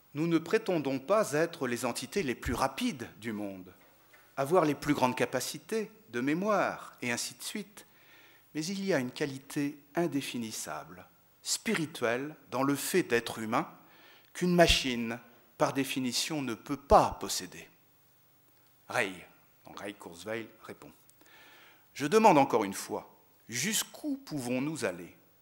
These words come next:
Les humains remplacent déjà des parties de leur corps et de leur cerveau par des dispositifs non biologiques qui réalisent mieux les fonctions humaines. Bill,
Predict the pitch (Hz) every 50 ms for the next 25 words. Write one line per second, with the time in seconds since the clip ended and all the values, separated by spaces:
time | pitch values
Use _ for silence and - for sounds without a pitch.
0 | _ _ _ _ _ _ - - - - - - - _ 127 147 160 147 160 190
1 | 196 214 233 196 139 151 170 170 - 190 208 190 143 127 117 151 156 151 147 185
2 | 180 139 175 - - 143 - - - 170 135 131 123 131 - - - - 175 170
3 | 170 160 131 123 117 123 123 127 - - - - 135 120 117 110 127 156 175 180
4 | 175 - 123 139 123 120 117 113 120 - - - 127 117 - 120 - - 165 160
5 | - - - 123 135 139 135 135 123 120 120 117 117 120 120 120 156 196 - -
6 | - - - - - - - _ - - 160 160 156 170 170 170 170 170 180 180
7 | 156 131 131 139 147 170 208 254 269 - - - - - - - - 113 120 120
8 | - - 117 104 - - 123 107 92 95 90 87 82 80 80 82 80 80 - -
9 | _ _ _ _ _ _ _ _ _ _ _ _ _ _ _ _ _ _ - 110
10 | 113 139 131 117 101 95 90